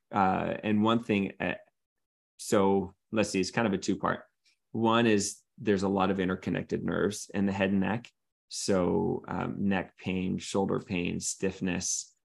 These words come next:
uh, headaches can all refer to teeth and appear as tooth pain, even though it's not. Um, I haven't, I haven't found or learned about the meridians, uh, to be perfectly honest, uh, but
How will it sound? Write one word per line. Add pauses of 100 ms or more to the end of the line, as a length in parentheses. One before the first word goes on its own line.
(240)
uh, (120)
headaches
can
all
refer
to
teeth (140)
and
appear
as
tooth
pain,
even
though
it's
not. (680)
Um, (360)
I
haven't, (160)
I
haven't
found
or
learned
about
the (240)
meridians, (260)
uh, (120)
to
be
perfectly
honest, (460)
uh, (360)
but